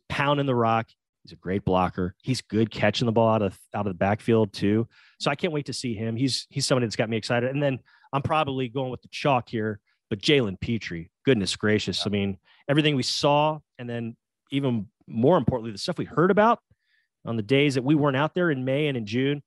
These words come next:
Speaker 1: he made some plays, and I'm hoping to see that continue in August, September, October, November, December, and January.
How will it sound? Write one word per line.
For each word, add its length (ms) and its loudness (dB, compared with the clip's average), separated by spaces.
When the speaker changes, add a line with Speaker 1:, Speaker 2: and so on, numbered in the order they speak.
Speaker 1:
he 100 -4
made 200 -2
some 120 -10
plays, 460 -4
and 220 -12
I'm 80 -18
hoping 180 -2
to 80 -2
see 120 4
that 260 2
continue 720 0
in 160 -6
August, 560 0
September, 480 2
October, 300 2
November, 240 2
December, 360 0
and 80 -4
January. 440 -4